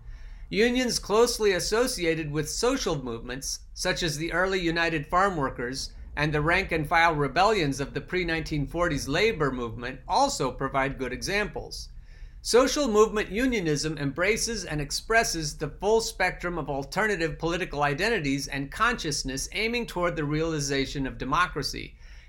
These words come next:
and has emerged most frequently as local community struggles, often those of poor and immigrant workers.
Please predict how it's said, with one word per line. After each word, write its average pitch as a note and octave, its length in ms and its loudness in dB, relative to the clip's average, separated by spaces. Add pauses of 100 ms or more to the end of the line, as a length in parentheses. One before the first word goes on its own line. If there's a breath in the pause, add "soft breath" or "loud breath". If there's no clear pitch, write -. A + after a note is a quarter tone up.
and F#3 540 4 (260 soft breath)
has E3 240 2
emerged F3+ 560 0
most F#3 380 0
frequently D#3+ 680 0
as C#3+ 260 0
local G3 360 2
community F3+ 600 -4
struggles, C3 840 0
often F3 280 4
those E3+ 240 2
of D#3 220 -4
poor D3+ 600 -2
and C#3+ 160 -4
immigrant C3+ 500 -4
workers. D#3 680 -4